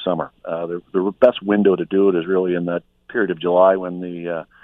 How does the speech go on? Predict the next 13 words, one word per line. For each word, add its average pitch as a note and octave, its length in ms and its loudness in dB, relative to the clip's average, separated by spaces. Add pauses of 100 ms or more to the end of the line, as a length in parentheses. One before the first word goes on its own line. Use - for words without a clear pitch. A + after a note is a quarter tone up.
(380)
when G2+ 120 -10
the F#2 60 -4
national F#2+ 400 -2
teams F#2 340 -10
and F2 120 -10
the, E2+ 240 -8
uh, E2 80 -2
European F#2 500 -4
teams F#2 380 -4
are, E2+ 320 -2
uh, E2 60 -2
getting F2+ 240 -2
ready F2+ 220 -2